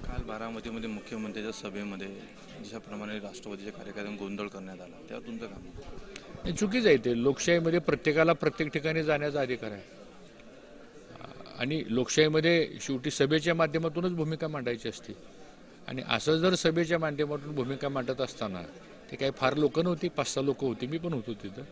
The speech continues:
Speaker 2: त्याची काही फार दखल घेण्यासारखी परिस्थिती नाही, परंतु हे प्रकारसुद्धा योग्य नाहीत. प्रत्येकाला जायचं प्रचाराला. आता उद्या आता आमच्याकडे काय लोक येतील प्रचाराला,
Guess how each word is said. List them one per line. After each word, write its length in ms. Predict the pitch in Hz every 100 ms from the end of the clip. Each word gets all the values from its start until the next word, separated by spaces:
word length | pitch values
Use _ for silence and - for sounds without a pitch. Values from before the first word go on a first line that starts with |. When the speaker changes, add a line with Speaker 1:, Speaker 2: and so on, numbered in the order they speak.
| - - - - -
Speaker 2:
त्याची 160 | 127 123
काही 160 | 135 131
फार 140 | 135
दखल 300 | 135 135 147
घेण्यासारखी 500 | 143 143 147 143 -
परिस्थिती 480 | 151 147 143 151 147
नाही, 180 | 160 139
परंतु 400 | 151 165 156 170
हे 120 | 147
प्रकारसुद्धा 640 | 175 165 - 175 - 175
योग्य 360 | 180 151 143 127
नाहीत. 320 | 113 82 - - - - - - - - -
प्रत्येकाला 420 | 185 185 233 233
जायचं 280 | 220 202 156
प्रचाराला. 800 | 151 - 117 131 123 120 107 104
आता 240 | 95 - 92 - - - - - -
उद्या 180 | 151 175
आता 120 | 175
आमच्याकडे 380 | 165 190 196 190
काय 180 | 185
लोक 180 | 170 151
येतील 220 | 143 127
प्रचाराला, 640 | 123 117 - 107 101 98